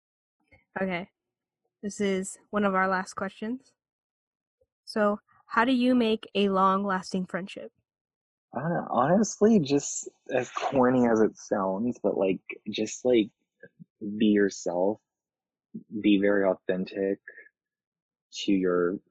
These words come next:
Speaker 2: friend or friends. And, you know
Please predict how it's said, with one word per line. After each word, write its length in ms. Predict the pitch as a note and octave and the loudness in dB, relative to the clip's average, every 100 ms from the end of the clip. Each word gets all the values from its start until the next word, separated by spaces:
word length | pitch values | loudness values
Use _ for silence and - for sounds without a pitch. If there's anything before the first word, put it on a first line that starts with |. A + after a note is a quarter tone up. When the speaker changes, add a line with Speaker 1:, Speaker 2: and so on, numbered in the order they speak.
| _ | _
Speaker 2:
friend 380 | F#2 F2 F#2 A#2 C3 _ _ - | -2 -2 -2 -6 -8 _ _ -8
or 160 | F#2+ - | -8 -6
friends. 600 | - F#2 F#2 G#2 A#2 A2+ - _ _ _ _ _ _ _ _ _ _ _ _ _ | -4 -4 -4 -2 -4 -4 -10 _ _ _ _ _ _ _ _ _ _ _ _ _
And, 720 | - G2 G2+ G2+ G2+ G2 G2 G2 - - - - - | -8 -4 -2 -2 -2 -2 -2 -4 -8 -12 -16 -18 -8
you 280 | A2 G#2+ G#2+ | -2 0 0
know 400 | G#2 G2 G2 F#2 | 0 -2 -4 -6